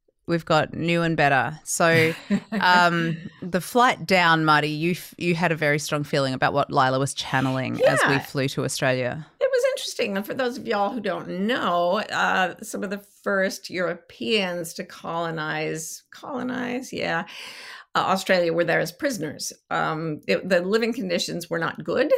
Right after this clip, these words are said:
Speaker 2: and it was considered undesirable. And they were sent to places without much, uh, happiness, where they were beaten severely. And you can see this in many movies and history books. So a lot, it's a co-, it was a, what did you call it? A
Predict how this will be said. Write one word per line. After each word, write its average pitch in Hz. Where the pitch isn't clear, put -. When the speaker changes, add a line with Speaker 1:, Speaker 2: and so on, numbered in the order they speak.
Speaker 2:
and 190
it -
was 190
considered 185
undesirable. 160
And 196
they 175
were 175
sent 190
to 190
places 196
without 175
much, -
uh, 156
happiness, 160
where 156
they 151
were 147
beaten 147
severely. 147
And 147
you 139
can 143
see -
this 160
in 151
many 143
movies 165
and 151
history 220
books. -
So 262
a 277
lot, 247
it's 262
a 302
co-, -
it 262
was -
a, 254
what 226
did 247
you -
call -
it? -
A 185